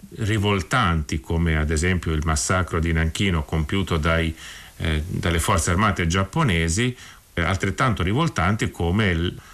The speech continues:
il lancio delle bombe atomiche su Hiroshima e Nagasaki, a tutti gli effetti crimini di guerra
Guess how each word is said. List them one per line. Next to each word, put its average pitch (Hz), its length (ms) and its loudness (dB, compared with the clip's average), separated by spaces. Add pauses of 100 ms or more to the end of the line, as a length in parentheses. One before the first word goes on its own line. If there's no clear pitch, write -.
(160)
il 104 160 0
lancio 98 440 2
delle 85 240 2
bombe 90 380 2
atomiche 90 600 0
su 87 360 0
Hiroshima 87 540 0
e 82 40 2
Nagasaki, 82 840 0 (340)
a 90 60 -4
tutti 101 320 -2
gli 90 80 2
effetti 98 540 -2
crimini 92 500 0
di 107 140 0
guerra 95 600 2